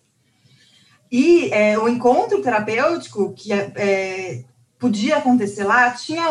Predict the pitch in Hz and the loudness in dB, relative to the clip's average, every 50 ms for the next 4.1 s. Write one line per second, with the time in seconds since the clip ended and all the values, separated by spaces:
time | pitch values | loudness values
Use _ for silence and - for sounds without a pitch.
0 | 294 294 302 330 320 - 349 330 320 285 - - - - - - 254 247 240 233 | 2 2 0 0 -2 -4 -6 -6 -8 -10 -14 -18 -20 -20 -18 -10 -6 -4 -2 -2
1 | 226 226 226 214 247 254 262 277 262 - 247 226 220 214 214 208 208 214 214 - | -2 -4 -4 -6 -6 -6 -8 -10 -10 -10 -8 -8 -6 -6 -6 -6 -6 -6 -6 -8
2 | - - - 247 - 269 262 269 262 - - 254 247 247 262 - 339 339 349 349 | -6 -4 -2 -2 0 0 0 -2 -2 -6 -10 -12 -12 -10 -8 -4 -4 -2 0 2
3 | 285 247 226 214 202 202 196 196 - 233 240 240 240 233 214 202 175 - 180 175 | 2 2 4 4 2 0 -2 -6 -6 -4 -4 -4 -2 -4 -4 -4 -4 -6 -8 -10
4 | 175 160 | -10 -12